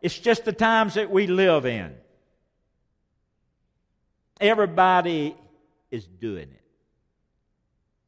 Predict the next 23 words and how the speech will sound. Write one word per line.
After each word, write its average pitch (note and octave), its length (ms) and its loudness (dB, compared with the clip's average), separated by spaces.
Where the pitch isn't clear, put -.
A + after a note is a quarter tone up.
So A2+ 140 -14
Jesus F3+ 540 -8
has D#3+ 300 -8
this D#3 260 -16
woman C#3+ 340 -8
to A2+ 140 -14
confront C3 640 -16
her B2 180 -12
sin G#2+ 560 -16
there A#2+ 280 -8
in A2+ 160 -12
verse A#2 300 -10
eighteen. A2+ 680 -12
"For G#2+ 140 -8
thou D3+ 380 2
hast D3 280 -6
had C3+ 240 -6
five E3+ 420 -2
husbands, G2 840 -12
and E2 160 -20
he E3 280 0
whom D#3 260 -6
thou C#3+ 520 -4